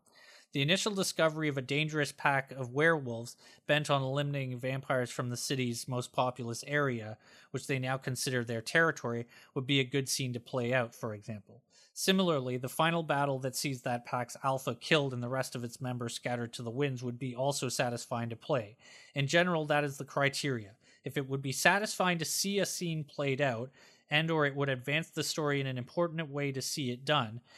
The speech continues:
then do it even if the scene requires using the alternate characters.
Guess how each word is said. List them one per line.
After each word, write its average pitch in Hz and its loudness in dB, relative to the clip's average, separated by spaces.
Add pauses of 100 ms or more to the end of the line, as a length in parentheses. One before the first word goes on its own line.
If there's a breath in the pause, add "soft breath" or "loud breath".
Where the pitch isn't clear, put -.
(240 loud breath)
then 131 2 (100)
do 156 2
it 151 0
even 156 0
if 135 -4
the 131 -6
scene 135 -2
requires 123 0
using 123 -4
the 120 0
alternate 113 -4
characters. 113 0